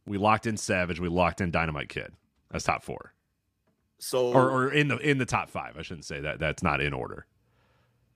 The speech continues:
Speaker 2: So someone's gotta give me one.
Speaker 1: You got a Ted DiBiase. Would you make a case for a Ted DiBiase? A Rick Rude?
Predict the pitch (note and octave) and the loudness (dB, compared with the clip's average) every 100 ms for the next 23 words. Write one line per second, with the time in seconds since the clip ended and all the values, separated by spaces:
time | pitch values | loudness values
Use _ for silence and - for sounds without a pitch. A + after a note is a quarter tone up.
0 | _ _ _ _ _ _ - A#2+ - C#3+ | _ _ _ _ _ _ -10 -6 -4 -4
1 | C#3+ D3 C#3 B2+ C#3 D#3 B2+ A2+ A2 G#2+ | -2 2 2 2 -4 -6 -4 -6 -6 -10
2 | _ _ _ - A2 A#2+ A2 - C#3 A#2+ | _ _ _ -4 4 4 2 0 0 0
3 | A2+ G#2+ G#2+ - A#2+ A#2 A#2 G#2+ G#2+ G#2 | 0 0 0 -2 -4 -4 -4 -6 -4 -6
4 | G#2 A2+ - G#2+ - G#2+ G#2 G#2 G2 - | 2 2 4 2 2 2 2 4 2 0
5 | A2 G#2 F2 F2+ A2+ G#2 A2 A2+ A2+ | -2 -2 -2 -2 -2 0 4 6 4